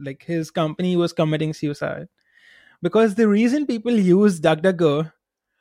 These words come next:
was they didn't want any of the censorship, right? They didn't trust the censorship. They don't like all these media companies like Facebook, Google, Amazon,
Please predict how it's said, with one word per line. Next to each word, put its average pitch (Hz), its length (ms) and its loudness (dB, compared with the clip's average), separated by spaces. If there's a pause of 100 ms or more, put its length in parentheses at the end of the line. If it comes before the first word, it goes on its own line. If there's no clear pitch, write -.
(200)
was 180 200 0
they 240 100 0
didn't 254 220 0
want 196 380 4
any 196 180 2
of 190 80 0
the 175 120 0
censorship, 151 600 -6
right? 165 260 -4
They 180 120 2
didn't 208 200 0
trust 196 520 -2
the 165 80 -2
censorship. 160 560 -10
They 165 80 -6
don't 180 240 -6
like 160 500 -2 (640)
all 170 160 4
these 175 240 2
media 170 320 2
companies 160 720 -6
like 160 160 -8
Facebook, 151 460 -6
Google, 147 520 -4
Amazon, 147 720 -8